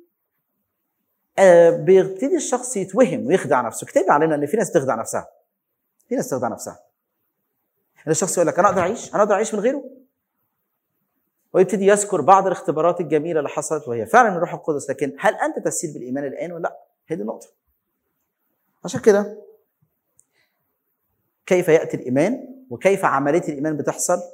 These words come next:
هي دي الرسمة السريعة بتاعته. وارجع ادرس سلسلة الإيمان وكتب الإيمان في المكتبة كتيرة، لأن في تفاصيل ومستويات الإيمان، حاجات كتيرة تخص الأمر ده. لكن السلسلة دي مش مختصة بإعادة القديم، لكن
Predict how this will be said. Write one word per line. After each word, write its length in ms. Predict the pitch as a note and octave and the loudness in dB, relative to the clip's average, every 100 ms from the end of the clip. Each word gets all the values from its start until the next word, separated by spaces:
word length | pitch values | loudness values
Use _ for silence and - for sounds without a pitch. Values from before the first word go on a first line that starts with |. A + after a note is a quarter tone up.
| - _ | -20 _
هي 180 | F#3+ D#3+ | 0 0
دي 80 | C#3+ | 0
الرسمة 320 | D3+ - C#3 | -2 -2 -8
السريعة 400 | - C3+ C#3 A#2 | -4 -4 -2 -4
بتاعته. 320 | - F2+ - _ _ _ _ | -4 -8 -8 _ _ _ _
وارجع 420 | E3 F3 D3 C3 | -2 0 0 0
ادرس 220 | D#3 D3 D3 | -2 -2 -4
سلسلة 420 | C#3 - C#3 - | -6 -6 -6 -8
الإيمان 480 | - B2+ C3+ C3+ - | -6 -2 -2 -4 -2
وكتب 420 | C3 - A#3+ C#3 | -2 0 -2 -2
الإيمان 440 | B2+ C3+ C#3 D3 C#3+ - _ _ - | -6 -4 -2 -2 -4 -16 _ _ -4
في 60 | |
المكتبة 500 | C3 C3 - C#3 C3+ - - _ | -2 -2 0 2 2 -2 -16 _
كتيرة، 360 | _ - C#3 - - _ _ _ - | _ -4 -4 -4 -14 _ _ _ -10
لأن 180 | A#2+ B2+ | -6 -4
في 120 | D#3 | -4
تفاصيل 840 | C#3 C3 A#2+ - C#3+ C#3 C#3 - _ _ | -6 -6 -6 -6 -6 -8 -10 -20 _ _
ومستويات 720 | C3 C#3 C#3 B2+ - B2 C3 C3+ | 0 2 0 -2 -2 2 2 -2
الإيمان، 680 | - A2 C3+ E3+ E3+ E3+ - _ | -10 -8 -2 0 0 -6 -16 _
حاجات 300 | - F3+ A3+ | -6 -2 -2
كتيرة 300 | A3+ E3+ D#3+ | -4 -2 0
تخص 380 | D#3 D3 D#3 - | 0 -4 -4 -4
الأمر 220 | - C3 | -4 -4
ده. 120 | A2+ | -4
لكن 140 | C3+ F#3+ | -2 -2
السلسلة 320 | F3+ D#3+ F#3 | -2 0 0
دي 120 | F#3 | 0
مش 180 | G#3 G3+ | -2 -6
مختصة 680 | D#3 - A#3 - F#3+ G3 - _ _ - | -10 0 0 0 -2 -4 -8 _ _ -2
بإعادة 540 | D#3+ E3 D3+ E3 D3+ | 2 4 2 0 -4
القديم، 680 | D3 - B2+ B2 F3 - - _ _ _ | -6 -4 -2 -2 -2 -6 -18 _ _ _
لكن 600 | C3 B2+ C#3 C3 C#3 - | -6 0 0 0 -6 -14